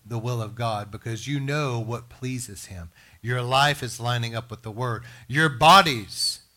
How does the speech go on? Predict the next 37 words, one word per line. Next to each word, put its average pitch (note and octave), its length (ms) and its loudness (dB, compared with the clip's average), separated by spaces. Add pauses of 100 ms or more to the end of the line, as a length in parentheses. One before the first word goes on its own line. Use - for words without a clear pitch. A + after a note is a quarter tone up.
(320)
are A#2+ 180 -2
sanctified C3+ 840 -2
unto A2+ 220 -6
God, G#2+ 560 -4
washed B2+ 360 2
with A#2+ 140 -6
pure B2+ 240 -4
water, A2 480 -4 (400)
the A#2+ 80 -4
blood C3 320 -2
of A#2+ 140 -2
Jesus. A#2+ 720 -6 (800)
There's C3 300 -2
a B2+ 80 -2
deep E3 360 0
cleansing C#3+ 460 -4
of A#2 140 -6
your A#2 80 -2
body. A2 480 -2 (400)
Your C3 260 2
minds D#3+ 640 6
are C#3+ 120 2
washed D3 440 6
with C#3+ 140 -2
the C3+ 100 -2
water C3 340 4
of B2+ 80 0
the B2+ 80 0
word C3 280 2
and A#2 160 -2
sanctified C3 720 -2
and A2 200 -6
renewed. A#2 540 -2 (240)
Your D3+ 240 2
inner F#3+ 320 2
spirit G3+ 720 2
man G#2 560 -4